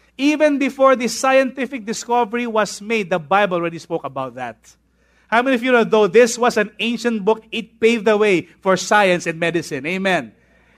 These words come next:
It actually validated. You know, ba-, basically, science is just following the Bible. The Bible is trying to prove itself. The Bible is the all truth. The Bible is the precept of God. The Bible is all wisdom and all knowledge from God,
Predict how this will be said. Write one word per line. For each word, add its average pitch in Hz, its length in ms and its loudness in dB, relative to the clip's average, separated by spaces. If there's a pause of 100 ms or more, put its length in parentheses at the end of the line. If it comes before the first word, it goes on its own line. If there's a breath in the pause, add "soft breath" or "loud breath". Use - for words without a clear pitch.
(140 soft breath)
It 240 300 2
actually 226 400 2
validated. 196 800 0
You 208 80 -2
know, 202 120 -4
ba-, 220 220 0
basically, 233 540 0
science 247 420 2
is 226 80 2
just 175 240 -6
following 202 380 4
the 196 80 -4
Bible. 208 320 0 (580)
The 185 140 2
Bible 226 320 4
is 208 180 -2
trying 214 200 -2
to 208 60 -8
prove 190 220 0
itself. 185 500 -6 (380)
The 170 140 0
Bible 196 340 4
is 190 100 -2
the 170 80 -6
all 170 200 -2
truth. 151 260 -12 (1040)
The 185 100 2
Bible 226 280 4
is 190 160 2
the 185 80 2
precept 226 420 -2
of 170 140 -4
God. 180 320 0 (480)
The 185 80 4
Bible 226 400 4
is 208 320 -4
all 226 240 2
wisdom 202 400 2
and 202 80 -12
all 220 180 2
knowledge 214 460 0
from 240 320 0
God, 214 260 4